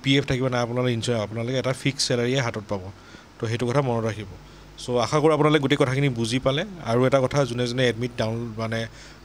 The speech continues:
ডাউনলোড কৰিছিলে, আকৌ এবাৰ ডাউনলোড কৰি ল'ব, আ, কাৰণ ভেনিউবিলাক চেঞ্জ হৈছে, মই আগৰ ভিডিঅ'টোত দেখালোঁৱে। তো এইখিনি আছিলে আজিৰ ভিডিঅ'টোত। আশা কৰোঁ আপোনালোকে সকলোখিনি কথা বুজি পালে ভালকৈ।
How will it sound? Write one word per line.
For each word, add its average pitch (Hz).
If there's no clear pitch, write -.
ডাউনলোড 123
কৰিছিলে, 147
আকৌ 127
এবাৰ 131
ডাউনলোড 127
কৰি 135
ল'ব, 143
আ, 107
কাৰণ 120
ভেনিউবিলাক 127
চেঞ্জ 131
হৈছে, 127
মই 120
আগৰ 113
ভিডিঅ'টোত 113
দেখালোঁৱে। 123
তো 113
এইখিনি 165
আছিলে 165
আজিৰ 151
ভিডিঅ'টোত। 135
আশা 127
কৰোঁ 123
আপোনালোকে 120
সকলোখিনি 131
কথা 127
বুজি 110
পালে 123
ভালকৈ। 113